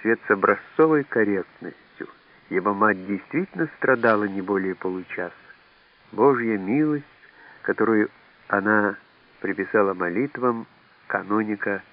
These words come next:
Тессона. Рождение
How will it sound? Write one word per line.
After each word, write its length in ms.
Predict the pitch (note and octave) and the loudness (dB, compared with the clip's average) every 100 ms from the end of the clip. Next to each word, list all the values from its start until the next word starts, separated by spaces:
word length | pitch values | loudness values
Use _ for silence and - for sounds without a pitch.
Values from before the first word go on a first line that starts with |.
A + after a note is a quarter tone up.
| _ _ _ - | _ _ _ -2
Тессона. 720 | F#2 - - F#2+ F2+ F2 E2+ - _ _ _ - - - _ _ _ _ _ _ _ _ _ _ _ - - _ _ _ _ _ _ - | -2 -2 -4 -2 -2 -6 -16 -20 _ _ _ -20 -20 -20 _ _ _ _ _ _ _ _ _ _ _ -20 -20 _ _ _ _ _ _ 0
Рождение 580 | A2 A2 G2+ C3 C3 | 2 2 2 0 0